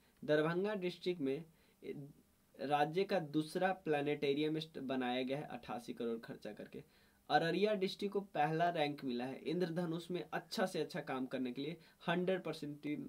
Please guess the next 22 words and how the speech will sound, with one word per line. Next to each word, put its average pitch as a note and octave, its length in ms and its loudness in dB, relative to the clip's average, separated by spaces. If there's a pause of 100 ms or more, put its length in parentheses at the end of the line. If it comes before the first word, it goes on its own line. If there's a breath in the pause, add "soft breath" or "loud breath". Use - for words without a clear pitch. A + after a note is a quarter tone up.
(120)
हंड्रेड C#3+ 600 -2
परसेंट C#3+ 300 -4
achievement C3 480 -2
के C3+ 60 -4
लिए C#3 140 2
vaccination C3+ 640 0
दिया A#2 180 0
जाता A2 240 -8
है, D#3+ 100 -8 (760 loud breath)
ठीक E3 100 0
है, D3 80 4
जिससे B2+ 220 -4
बीमारी B2+ 320 -2
को C3 120 -4
पहले B2 260 0
ही B2+ 60 4
रोक A#2 220 0
दिया G2 220 -10
जा F2 80 -10
सके, - 260 -16 (760 soft breath)
ठीक C3+ 120 -10
है। B2+ 120 -16